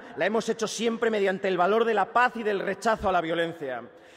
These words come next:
Y es que tenemos una ideología y unos valores justos, tremendamente justos, de quienes nos dejamos la piel y mucho más que la piel por transformar la sociedad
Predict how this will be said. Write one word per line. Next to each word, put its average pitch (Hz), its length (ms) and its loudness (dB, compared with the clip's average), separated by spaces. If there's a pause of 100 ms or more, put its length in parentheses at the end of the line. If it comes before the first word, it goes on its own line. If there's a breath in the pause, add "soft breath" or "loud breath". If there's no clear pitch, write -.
(140 loud breath)
Y 190 100 -2
es 208 100 -2
que 254 100 -4
tenemos 220 340 -2
una 220 140 -2
ideología 202 480 -2
y 202 80 -2
unos 202 200 -6
valores 196 300 0
justos, - 560 -8
tremendamente 214 720 0
justos, 208 560 -4 (280 loud breath)
de 170 120 -4
quienes 185 240 -4
nos 170 160 -4
dejamos 202 360 -6
la 190 180 -2
piel 202 180 -2
y 185 40 -4
mucho 196 240 -8
más 185 180 -6
que 196 80 -8
la 170 140 -4
piel 175 160 -6
por 170 160 -6
transformar 165 580 -6
la 175 80 -4
sociedad 151 460 -4